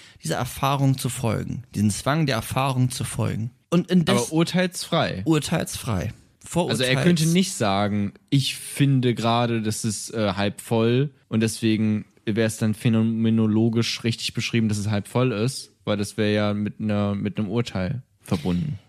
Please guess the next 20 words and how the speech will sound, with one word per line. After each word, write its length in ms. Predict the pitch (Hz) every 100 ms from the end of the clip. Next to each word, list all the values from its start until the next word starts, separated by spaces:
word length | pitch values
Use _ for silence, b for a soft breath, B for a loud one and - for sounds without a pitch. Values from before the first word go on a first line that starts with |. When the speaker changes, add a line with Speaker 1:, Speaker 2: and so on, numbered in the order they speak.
| -
Speaker 1:
Genau, 240 | 156 120
im 80 | 95
besten 400 | 123 151 - 156
Falle, 520 | - 143 131 143 156
und 140 | - 127
das 80 | 135
ist 120 | 131
das 120 | 113
Anstrengende, 760 | - 131 156 - 139 143 143 131
sich 240 | - 123
seinem 220 | - 117 -
Urteil 460 | 117 127 - 123 120
zu 140 | 123
enthalten, 560 | 120 127 113 120 - 110
ja. 180 | 120 135 _
Speaker 2:
Okay, 420 | - - 98 87 -
also 320 | - 98 98
zu 160 | - 107
sagen, 420 | 101 95 101 104
da, 380 | 95 98 101